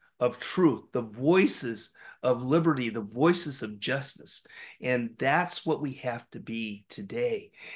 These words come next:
And, uh, th-, this is the time. And everybody who's listening,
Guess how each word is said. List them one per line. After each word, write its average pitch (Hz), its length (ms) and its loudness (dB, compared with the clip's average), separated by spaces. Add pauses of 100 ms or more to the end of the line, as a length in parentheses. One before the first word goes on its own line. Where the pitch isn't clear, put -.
(100)
And, 113 340 -4
uh, 117 140 -2
th-, 120 380 -8
this 180 260 2
is 208 160 -4
the 180 120 -6
time. 160 420 -4 (460)
And 110 160 -6 (100)
everybody 196 520 0
who's 175 340 -2
listening, 127 480 -2